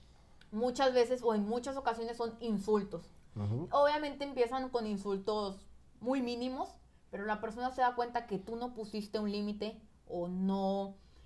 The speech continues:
Speaker 1: más que nada no frenaste esto, y empieza más y más y más y más. O a veces no tanto como insultos. Aquí voy a poner otro ejemplo porque siempre me gusta trabajar con ejemplos para que la gente nos pueda comprender
Speaker 2: Ujú.
Speaker 1: un poquito
Speaker 2: Para
Speaker 1: más.
Speaker 2: que se familiarice.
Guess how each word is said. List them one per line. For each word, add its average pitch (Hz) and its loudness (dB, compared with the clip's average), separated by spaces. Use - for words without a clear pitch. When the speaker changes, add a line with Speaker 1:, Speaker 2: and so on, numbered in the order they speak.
Speaker 1:
más 240 -2
que 247 -4
nada 240 2
no 240 0
frenaste 226 -2
esto, 196 -4
y 190 -2
empieza 170 -2
más 208 0
y - 2
más 190 0
y 190 -4
más 190 -4
y 185 -4
más. 214 -2
O 294 10
a 311 12
veces 339 0
no 381 -4
tanto 370 2
como 359 -2
insultos. 220 -4
Aquí 226 2
voy 330 6
a 330 4
poner 254 2
otro 254 2
ejemplo 247 -2
porque 208 -2
siempre 277 2
me 254 -4
gusta 233 -2
trabajar 208 0
con 220 -4
ejemplos 202 -2
para 202 -4
que 190 -4
la 165 -4
gente 226 2
nos 196 -6
pueda 208 -2
comprender 185 0
Speaker 2:
Ujú. 202 -2
Speaker 1:
un 208 -4
poquito - -8
Speaker 2:
Para 139 8
Speaker 1:
más. 120 4
Speaker 2:
que 143 6
se 147 4
familiarice. 131 6